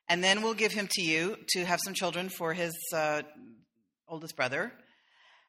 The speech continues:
And until then, you go live with your father again and live as a widow."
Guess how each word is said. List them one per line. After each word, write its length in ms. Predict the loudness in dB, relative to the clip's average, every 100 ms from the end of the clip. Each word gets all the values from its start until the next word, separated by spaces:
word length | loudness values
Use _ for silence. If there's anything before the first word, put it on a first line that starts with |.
| 4
And 320 | 8 8 8
until 340 | 4 4 4 6
then, 220 | 8 6
you 140 | 4
go 160 | 2 2
live 200 | 4 2
with 140 | 0
your 80 | 0
father 360 | 2 4 4 2
again 400 | 2 0 -2 -4 -12 _ _ _ _
and 140 | -8 -2
live 240 | 0 0
as 220 | 0 0
a 40 | 0
widow." 360 | 2 0 -2